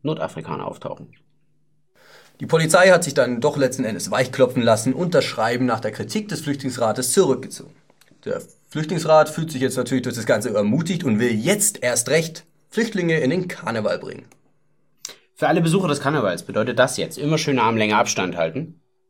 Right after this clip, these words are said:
Speaker 1: oder eben halt auf dem Weg zur Party direkt am D-M-Drogeriemarkt vorbeigehen und die Buddel Pfefferspray holen zur Selbstverteidigung. Kommen wir nun zu einer Sache,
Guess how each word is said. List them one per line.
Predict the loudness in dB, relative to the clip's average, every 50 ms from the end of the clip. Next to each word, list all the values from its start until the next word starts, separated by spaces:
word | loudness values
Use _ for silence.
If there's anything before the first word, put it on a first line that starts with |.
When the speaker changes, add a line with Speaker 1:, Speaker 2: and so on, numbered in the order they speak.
| _ -20 -20 _ _ 0
Speaker 1:
oder | 4 6 8 10 10 10 10 8 6 2 -4
eben | -4 -2 -2 0 0
halt | 0 0 0
auf | -2 -2
dem | -2 0 0
Weg | 0 0 2
zur | 0 0
Party | 0 2 0 0 0 -2 -6
direkt | -4 -2 -2 -2 -2 -2
am | -4 -2
D-M-Drogeriemarkt | -2 0 0 0 -2 -4 -6 -4 -4 -2 -2 0 0 0 0 0 0 0 0
vorbeigehen | 0 2 4 4 2 2 0 -2 -2 -4 -6 -12 -20 -20 -20 -20 -14 -6 -4
und | -2
die | -2 -2
Buddel | -2 -4 -4 -2
Pfefferspray | -2 -2 0 0 -2 -2 -4 -4 -2 -2
holen | 0 0 -2 -2 -4 -8 -12 -10
zur | -6 -4 -4 -4 -4
Selbstverteidigung. | -4 -4 -4 -6 -8 -10 -10 -8 -6 -6 -8 -8 -10 -12 -14 -16 -18 _ _ _ _ _ _ _ _ _ _ _ _ _ _ _ _ _ _ _ _ -20 -20 -20 -20 -20 -20 -20 -20 -20 _ _ _ _ _ _ _ 0
Kommen | 2 4 4
wir | 4
nun | 4 2 2
zu | 2 2 2
einer | 4 4
Sache, | 2 0 0 0 -2 -4 -6